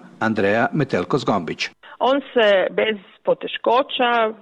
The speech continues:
Speaker 2: bar u onom dijelu kad je riječ o Hrvatskoj, provodi kad je riječ o zaštiti stečenih prava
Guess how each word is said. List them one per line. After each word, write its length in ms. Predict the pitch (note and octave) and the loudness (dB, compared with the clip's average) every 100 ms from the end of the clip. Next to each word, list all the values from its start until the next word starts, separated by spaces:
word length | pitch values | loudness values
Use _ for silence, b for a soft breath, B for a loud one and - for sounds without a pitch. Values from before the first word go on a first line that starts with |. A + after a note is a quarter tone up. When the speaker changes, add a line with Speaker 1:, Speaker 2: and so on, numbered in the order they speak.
| _ - | _ -6
Speaker 2:
bar 240 | F#3 E3 | -2 -2
u 120 | F3 | 0
onom 260 | F3+ E3+ D#3+ | 0 0 0
dijelu 300 | F3 E3+ D#3+ - | 2 2 0 -4
kad 160 | D#3 | -2
je 60 | D#3 | 0
riječ 240 | D#3+ D3 - - | 2 -2 -6 -6
o 20 | - | -2
Hrvatskoj, 640 | F#3 A3 - - G3 F3+ | 0 -2 -4 0 0 2
provodi 720 | F#3 F#3 A3 C4 A3 A#3+ A#3+ A#3+ B B B | 2 4 4 2 0 2 2 0 B B B
kad 200 | - F#3 | -2 0
je 60 | F#3+ | 2
riječ 260 | G#3 A3 F3 | 2 2 0
o 120 | E3+ F#3+ | 2 2
zaštiti 460 | G3+ - G3+ G3 F3+ | 0 0 -4 -4 -6
stečenih 520 | - G3+ - F3 D#3+ - | -2 -2 -2 -8 -8 -6
prava 640 | E3+ D#3+ A3 D#4 D4 C#4 | -2 0 2 2 4 2